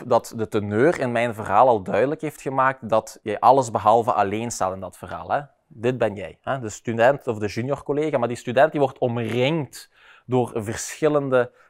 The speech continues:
personen, door verschillende overlegorganen. En zo is er bijvoorbeeld uw tutor, uw persoonlijke lesgever van daarjuist, hè.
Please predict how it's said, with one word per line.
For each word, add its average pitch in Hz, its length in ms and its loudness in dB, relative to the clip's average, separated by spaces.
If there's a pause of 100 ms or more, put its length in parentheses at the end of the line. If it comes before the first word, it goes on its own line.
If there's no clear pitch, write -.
(100)
personen, 113 480 0
door 104 120 0
verschillende 135 560 -2
overlegorganen. 98 1000 -6 (520)
En 113 140 -4
zo 143 160 4
is 175 140 2
er 156 100 -4
bijvoorbeeld 139 720 0
uw 117 260 -6
tutor, - 580 -4
uw 120 160 -4
persoonlijke 139 580 0
lesgever 113 560 -2
van 98 220 -4
daarjuist, 87 440 -8
hè. 120 100 0